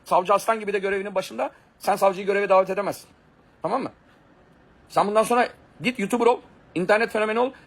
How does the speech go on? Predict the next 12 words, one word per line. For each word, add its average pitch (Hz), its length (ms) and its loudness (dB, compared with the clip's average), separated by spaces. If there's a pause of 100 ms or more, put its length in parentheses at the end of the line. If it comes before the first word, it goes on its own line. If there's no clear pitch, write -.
Hiç - 160 -10
bu - 80 -2
Türk 233 160 -2
halkını 226 280 2
ağzına 202 200 4
alma. 208 200 0 (840)
Bu 156 60 -6
Türk 208 160 -4
halkı 220 220 2
sana 220 180 -2
kendini 214 300 -4
yedirmez. 220 400 -2